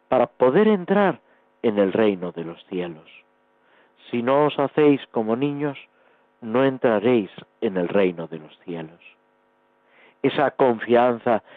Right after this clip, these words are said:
ese abandono en el Señor por encima de todo,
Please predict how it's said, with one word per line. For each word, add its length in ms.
ese 240
abandono 640
en 140
el 180
Señor 400
por 160
encima 480
de 100
todo, 360